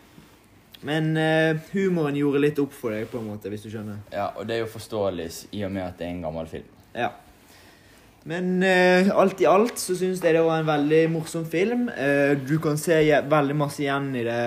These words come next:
Speaker 1: eh, i dagens samfunn, sånn som vi forklarte. Sogning, begynner på B I, kommer tilbake og virker cocky.
Speaker 2: Ja. Og da føler jeg vi har fått sagt oss, eh, og takk for at du hørte på vår podcast. Så ses vi neste uke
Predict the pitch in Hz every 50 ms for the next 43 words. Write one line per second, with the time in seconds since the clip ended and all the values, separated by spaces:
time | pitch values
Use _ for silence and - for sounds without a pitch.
0 | 120 117 117 113 - - 113 120 117 117 113 110 107 117 123 131 135 139 135 131
1 | 123 - 139 123 120 117 120 131 151 175 175 160 151 127 123 120 113 117 113 104
2 | - 110 - - 131 135 147 147 147 - - 127 131 139 147 151 156 151 156 -
3 | - - 127 117 110 117 117 123 127 131 131 127 123 127 123 120 123 120 117 131
4 | 127 123 123 123 131 131 123 127 135 131 127 117 120 123 127 123 127 127 131 143
5 | 147 143 151 151 - 196 190 - 123 95 - - _ - - - - - _ _
6 | _ _ - - - - - - - - _ _ - - - - - - - -
7 | - - - - - - - - - - - 117 127 127 127 127 127 123 147 156
8 | 147 147 - 147 143 139 135 135 135 135 131 131 127 - 127 120 - 131 - -
9 | - - 113 120 139 160 160 - - - - - - - - - - - 104 104
10 | 107 104 104 101 - - 92 110 110 107 110 107 107 107 104 104 101 87 - -
11 | _ _ _ - 156 147 147 - - - 117 120 120 107 123 120 117 110 - -
12 | - 107 - 117 113 107 113 117 117 110 107 - - 120 117 104 - - 120 127
13 | 151 165 - - - - - - - - - 113 117 - - 113 113 117 117 -
14 | - 98 110 113 - - 95 90 92 - - - 101 90 87 85 - - 92 98